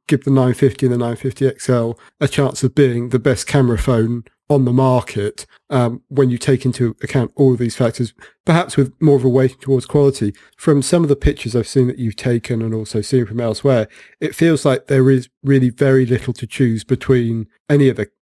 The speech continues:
top-end camera phones, uh, when you're taking a photo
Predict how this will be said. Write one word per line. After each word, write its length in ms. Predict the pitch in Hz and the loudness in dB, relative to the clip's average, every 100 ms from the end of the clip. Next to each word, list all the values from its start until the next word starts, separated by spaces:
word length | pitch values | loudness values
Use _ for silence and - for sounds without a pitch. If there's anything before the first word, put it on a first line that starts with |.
| _ | _
top-end 560 | - 135 - 120 110 110 | -6 -4 0 -2 -2 -4
camera 320 | - 120 113 | 0 0 0
phones, 540 | - 123 107 110 - - _ - | 0 2 0 -2 -10 -16 _ -4
uh, 140 | 120 - | -4 0
when 160 | 139 123 | 0 2
you're 340 | 120 113 107 - | 2 0 -4 -2
taking 280 | 139 120 117 | -2 -2 -6
a 60 | |
photo 500 | - 131 120 131 117 | -2 0 2 0 -2